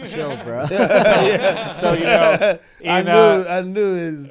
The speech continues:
Speaker 3: when you go into a new year, a lot of people start new exercise plans. Some
Speaker 1: Yeah.
Speaker 3: people, you know, get, you know, makeovers. And, and some people decide to really take their health and their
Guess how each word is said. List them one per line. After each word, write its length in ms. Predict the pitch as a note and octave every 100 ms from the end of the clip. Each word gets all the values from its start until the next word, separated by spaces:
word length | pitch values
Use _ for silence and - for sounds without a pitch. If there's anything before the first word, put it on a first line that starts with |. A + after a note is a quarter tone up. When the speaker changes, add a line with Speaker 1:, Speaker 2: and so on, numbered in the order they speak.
| D#3
Speaker 3:
when 160 | D3 F3+
you 140 | G#3
go 180 | G#3 A3
into 480 | G#3+ F3+ G3 F3+ E3
a 80 | D3+
new 160 | C#3
year, 360 | C#3 B2+ B2+ B2
a 40 |
lot 180 | A#2 A#2
of 80 | A#2
people 460 | A#2+ G#2+ A2 G#2
start 480 | G2 - A#2+ G#2+ G2+
new 360 | G#2+ F#2 F2+ F2+
exercise 680 | D3 D3 D#3 C#3+ C3+ C3+ B2+
plans. 840 | - C3 B2+ B2 B2 B2 A#2+ A#2
Some 160 | - A2+
Speaker 1:
Yeah. 160 | G#2+ G2+
Speaker 3:
people, 540 | G2+ G#2+ G#2+ G#2 G#2
you 80 | A2
know, 160 | G2+ F#2+
get, 220 | G#2+ G2 _ G#2+
you 140 | A#2 G2
know, 80 | E2+
makeovers. 760 | A2+ C#3+ D#3 C#3+ B2+ B2+ A#2+ - _ _ -
And, 180 | C3+ C#3+
and 160 | D3+
some 140 | - G3+
people 320 | G#3 G3 - - C3
decide 320 | C#3+ C#3+ D#3+
to 60 | D3+
really 180 | C#3+ D3+
take 240 | D3+ B2+
their 120 | A2+
health 360 | G2+ B2 A#2+ -
and 180 | A2 G#2
their 220 | G2+ F#2+